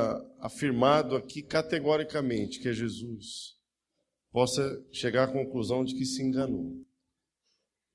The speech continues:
E aí, é, eu creio que é um chamado de Deus, uma grande oportunidade da parte de Deus pra todos nós, pra que a gente possa colocar os nossos olhos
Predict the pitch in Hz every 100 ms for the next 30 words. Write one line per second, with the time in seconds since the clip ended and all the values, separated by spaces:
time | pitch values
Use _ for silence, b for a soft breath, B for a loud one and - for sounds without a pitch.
0 | - 135 143 147 156 185 - - _ _
1 | _ 120 120 120 120 127 120 131 131 135
2 | 135 - 165 170 135 131 135 117 101 -
3 | 87 - - 90 101 95 95 107 117 113
4 | 117 120 - _ - 143 156 170 - 151
5 | 139 104 123 143 120 113 - 127 151 156
6 | 147 151 120 123 135 - - 107 104 -
7 | 139 120 113 113 104 110 113 - - _
8 | _ _ _ _ _ - 117 123 123 -
9 | - 120 123 127 - 131 127 120 117 -
10 | - 123 123 - 127 131 131 127 127 107
11 | 117 123 131 135 - -